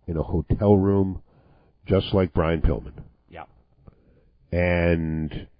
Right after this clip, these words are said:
Speaker 1: really, if you look at their careers, although they didn't crisscross paths that much, eh, basically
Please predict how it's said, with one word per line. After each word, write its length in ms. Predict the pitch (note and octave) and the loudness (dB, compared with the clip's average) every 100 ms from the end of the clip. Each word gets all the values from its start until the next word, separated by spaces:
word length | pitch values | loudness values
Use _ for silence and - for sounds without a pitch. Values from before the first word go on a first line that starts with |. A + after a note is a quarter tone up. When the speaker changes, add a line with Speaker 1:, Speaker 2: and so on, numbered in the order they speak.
| _ _ _ - _ _ | _ _ _ -20 _ _
Speaker 1:
really, 580 | - A#2 D#3 G2 F#2+ A2+ - _ _ _ _ _ _ _ _ | 4 8 8 8 4 -2 -12 _ _ _ _ _ _ _ _
if 160 | - - | -6 2
you 100 | G#2+ | 4
look 200 | G#2 B2+ | 4 4
at 120 | C3+ | 4
their 160 | B2 A#2 | 6 4
careers, 680 | - - F#2+ A2 C#3 D#2+ B1+ - - - _ _ - | 6 2 6 6 6 4 -4 -12 -16 -20 _ _ -8
although 240 | F#2 F#2 | -2 0
they 100 | F#2+ | 0
didn't 280 | F#2 G2+ G2 | -2 -6 -8
crisscross 720 | - A#2 - - - G2 F2+ - - - _ _ - - | 0 0 0 -4 2 4 2 -2 -12 -16 _ _ -20 -4
paths 600 | - A2 G#2 F#2+ D#2+ D2+ D2+ | -2 2 2 2 0 -4 0
that 240 | F2+ F#2 | 2 2
much, 300 | D#2+ A#2+ G2 - - - _ - - - - _ _ - | 0 0 0 -8 -14 -14 _ -20 -20 -20 -20 _ _ -16
eh, 460 | G2+ G2 F#2 D2+ D#2+ D#2+ - A2 - F3 B2+ - G2+ A#2+ B2 _ _ _ | -10 -8 -8 -8 -12 -16 -20 -20 -20 -20 -20 -20 -20 -20 -20 _ _ _
basically 1000 | - A#2+ - C3 A2 A2 G#2 G2+ F#2+ | 0 2 0 -2 0 2 4 2 0